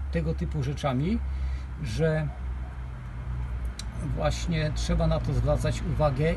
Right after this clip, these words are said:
i nie można instalować tego wału inaczej, aniżeli w ten sposób, żeby te widełki wewnętrzne były dokładnie w tej samej pozycji, czyli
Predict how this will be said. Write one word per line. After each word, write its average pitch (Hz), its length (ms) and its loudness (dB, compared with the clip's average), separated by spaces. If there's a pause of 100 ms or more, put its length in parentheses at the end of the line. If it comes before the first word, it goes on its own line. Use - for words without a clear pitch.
(140)
i 151 40 2
nie 151 280 4
można 151 380 2
instalować 143 600 2
tego 135 280 0 (520)
wału 151 280 4
inaczej, 139 520 4
aniżeli 147 460 4
w 120 60 4
ten 160 180 2
sposób, 156 400 2
żeby 135 220 2
te 139 140 2
widełki 147 420 2
wewnętrzne 139 600 2 (480)
były 147 400 4 (640)
dokładnie 151 560 2
w - 80 -6
tej 156 160 4
samej 139 320 4
pozycji, 131 500 0
czyli 127 320 -2